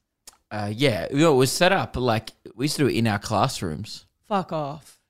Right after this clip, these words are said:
Speaker 2: In the classroom?
Speaker 1: Yeah, so it was like they, there'd be two classrooms that are joining each other. Remember the middle room? In the middle, they had, like, the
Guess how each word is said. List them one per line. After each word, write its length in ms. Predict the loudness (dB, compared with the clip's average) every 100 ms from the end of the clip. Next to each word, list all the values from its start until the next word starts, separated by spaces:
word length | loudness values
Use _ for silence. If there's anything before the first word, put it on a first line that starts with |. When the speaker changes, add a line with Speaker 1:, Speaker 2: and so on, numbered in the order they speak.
| _
Speaker 2:
In 180 | -2 0
the 100 | 0
classroom? 560 | 6 6 6 2 0 2
Speaker 1:
Yeah, 120 | 4
so 220 | 4 4
it 40 | 4
was 160 | 4
like 200 | 2 4
they, 300 | 2 2 2
there'd 220 | 0 -2
be 80 | -2
two 260 | -4 0 0
classrooms 640 | 4 4 4 2 2 2
that 120 | 4
are 220 | 4 2 0
joining 420 | 0 0 2 -2
each 140 | -2
other. 180 | -2 0
Remember 260 | 0 0 0
the 100 | 0
middle 300 | 0 0 0
room? 300 | -2 -2 -6
In 140 | -4
the 60 | -2
middle, 180 | 0 0
they 100 | -2
had, 140 | -2
like, 160 | -4
the 120 | -4